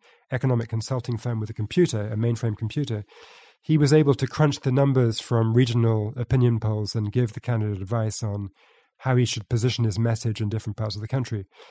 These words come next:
We know, by the way, what happened to that, right? The Southern strategy, uh, emerged from that. Not that Greenspan himself would have been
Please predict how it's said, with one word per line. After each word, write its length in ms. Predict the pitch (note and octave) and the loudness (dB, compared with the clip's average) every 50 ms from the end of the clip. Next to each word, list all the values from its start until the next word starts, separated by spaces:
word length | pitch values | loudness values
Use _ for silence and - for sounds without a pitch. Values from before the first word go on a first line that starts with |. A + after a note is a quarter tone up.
| - _ _ _ _ _ | -20 _ _ _ _ _
We 120 | - A#2+ A#2+ | -2 0 2
know, 160 | A#2 B2 A#2 | 4 4 2
by 160 | G2+ G#2+ G#2+ | 2 2 0
the 100 | A2 G#2+ | 0 0
way, 140 | G2+ A2 G#2+ | 0 -2 -2
what 160 | G2+ G#2 - - | -2 -4 -4 -2
happened 260 | C#3+ D3+ - C3 A2+ | -2 -2 -2 -2 -4
to 60 | G#2+ | -4
that, 240 | G2 G#2 G2 F#2 G#2 | -6 -8 -10 -10 -10
right? 220 | A2 G#2+ G#2+ A2+ A#2 | -10 -10 -10 -8 -8
The 80 | A2+ | -8
Southern 280 | - - B2 G2+ G#2+ G2+ | -6 -4 -4 -4 -4 -6
strategy, 640 | - - A#2+ G#2+ G2 G#2 G2 - G#2+ G#2 G2+ G#2 A2 - - | -4 -4 -6 -4 -4 -6 -8 -6 -6 -6 -6 -8 -10 -10 -8
uh, 260 | G#2+ G#2+ G#2 G2+ G#2 - D3+ | -8 -8 -8 -8 -10 -12 -6
emerged 360 | B2+ A#2+ A#2 B2 B2 C3 B2 | -2 2 2 4 4 2 2
from 160 | - - A2 G#2+ | 0 -4 -4 -4
that. 160 | G#2 G2 G#2+ A2 | -6 -8 -10 -8
Not 260 | A2 A2+ A#2 A#2 _ | -8 -8 -8 -8 _
that 200 | A2 G#2+ - - | -8 -8 -8 -4
Greenspan 480 | - A#2 A2+ G#2+ - - - G#2+ F2 | -2 -2 -2 -2 -2 -6 -6 -6 -6
himself 500 | F2 F#2+ F#2 - - A#2 G#2 G#2 - - _ _ _ _ _ _ _ _ _ _ _ | -6 -8 -8 -6 -6 -6 -6 -6 -10 -14 _ _ _ _ _ _ _ _ _ _ _
would 220 | - B2+ A2+ A#2 A2+ | -8 -4 -2 0 0
have 160 | A2+ F#2+ - | 0 -2 0
been 500 | B2 A2+ A2 G#2+ G#2+ G#2 G#2 A2 - | 0 2 2 2 0 -2 -4 -6 -8